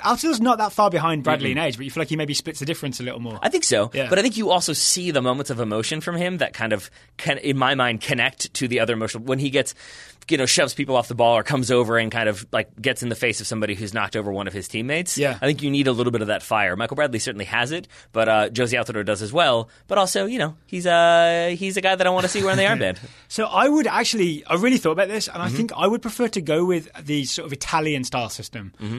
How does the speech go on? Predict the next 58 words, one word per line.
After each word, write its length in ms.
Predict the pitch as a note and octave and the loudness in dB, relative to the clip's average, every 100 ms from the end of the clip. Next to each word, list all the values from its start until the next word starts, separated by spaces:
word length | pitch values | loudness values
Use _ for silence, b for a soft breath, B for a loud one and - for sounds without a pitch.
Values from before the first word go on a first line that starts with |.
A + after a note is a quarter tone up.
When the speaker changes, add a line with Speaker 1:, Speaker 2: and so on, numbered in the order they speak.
| C3+ | -2
Speaker 1:
where 160 | D3+ D3 | 0 2
just 240 | D3+ - - | 0 -4 -4
whoever 360 | E3+ F#3+ G3 | 0 2 2
is 100 | G3 | 0
the 60 | D#3+ | -2
most, 420 | D#3 D#3 - - - | -2 -2 -4 -10 -8
has 180 | - D3 | -6 -4
the 80 | D#3 | -2
most 200 | C#3+ - | -4 -2
caps 360 | F3+ - - | -4 -4 -10
is 100 | D#3 | -8
the 60 | C#3+ | -4
most 180 | C#3+ C#3+ | -4 -6
experienced 380 | - C3 B2 - | -6 -6 -6 -6
player. 340 | C#3 D3+ E3 B B B | -2 -2 -2 B B B
It's 80 | - | -8
like 120 | E3+ | -6
an 100 | F3+ - | -6 -2
honor 260 | D#3 D#3+ D3+ | 0 0 -2
to 100 | C#3+ | -2
wear 180 | D3 | 0
the 80 | C#3+ | 0
armband 560 | D3 C#3 C#3 C#3 C3+ B2+ b b - | -2 -2 -2 -4 -4 -8 b b -8
that 200 | C3 C3 | -6 -4
day, 300 | B2 C#3 F#3 | -4 -2 -2
Speaker 2:
Mm-hmm. 140 | G2+ G#2+ - - | -6 -14 -10 0
Speaker 1:
and 80 | D#3 | 2
I 80 | |
would 180 | F3 E3+ | 4 2
do 120 | D#3 C#3+ | 2 0
it 80 | |
that 180 | A#2+ C#3 | -2 -8
way. 160 | B2+ A#2 | -8 -6
And 100 | G3 | -2
it 20 | |
would 140 | A3 A3 | 2 4
end 100 | A3 | 4
up 80 | |
being 320 | - G#3+ D#3+ B2+ | 4 2 2 -2
probably 300 | - D#3+ D#3+ | -2 0 2
Michael 240 | D#3 D#3 | 0 0
Bradley 280 | C#3+ D3 D3 | -2 0 0
when 120 | C#3 | -2
he 80 | B2+ | -2
plays, 400 | C3 D#3 G#3+ - | -2 -2 -2 -6
but 180 | - D#3+ | -6 -2
then 140 | D3+ | 0
he 80 | C#3+ | 0
might 160 | D3 | 0
not 180 | C#3+ F#3 | 0 -2
play. 300 | C#3 C3 C3 C3+ B | 0 -2 -2 -6 B
Doesn't 180 | D3+ C#3+ | -6 0
matter. 220 | C#3+ C#3+ | 2 2
Then 120 | C#3+ | 0
it's 100 | D3+ - | -4 -8
probably 480 | - - E3+ F#3+ C#3+ | -18 -4 0 0 -2
Josie 280 | C3+ B2+ A2+ | -2 -4 -2
Altidore, 420 | C#3+ C#3+ G#2 F#2 | -4 -4 -12 -16